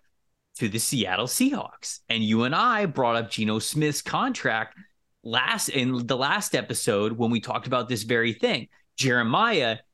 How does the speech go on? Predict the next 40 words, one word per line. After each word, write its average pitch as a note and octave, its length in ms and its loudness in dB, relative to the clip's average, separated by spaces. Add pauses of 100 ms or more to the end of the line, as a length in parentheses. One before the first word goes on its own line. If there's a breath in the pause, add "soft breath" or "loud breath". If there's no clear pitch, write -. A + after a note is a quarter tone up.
(120)
hinted E3 680 0
at A#2 260 -2
Seattle G2+ 580 0
maybe A2 360 0
being A2+ 320 2
a G2+ 100 0
sleeper A#2 480 -4
team G2+ 300 -2
to G#2 140 -6
move G#2 220 0
up G#2 160 -2
from G#2 160 -2
number G2+ 260 -2
five G2 360 -2
to - 80 -6
number F#2+ 240 -6
three G2+ 220 -4
to F2 100 -10
go G2 140 -2
get F#2+ 100 -4
a F2+ 60 -8
quarterback. F2+ 560 -6 (220 soft breath)
He C#3 120 -2
didn't F#3+ 280 2
have D3+ 280 -2
them A2 160 0
doing D3 380 0
that. G2 240 0
He A#2 100 -2
ended A#2+ 320 -2
up, A#2 140 -2
he B2+ 160 0
had C3 180 0
them A#2+ 160 0
taking A2+ 300 -2
Jalen G#2 340 -2
Carter B2+ 320 0
at G2 60 -4
number F#2+ 240 -6
five. B2 460 0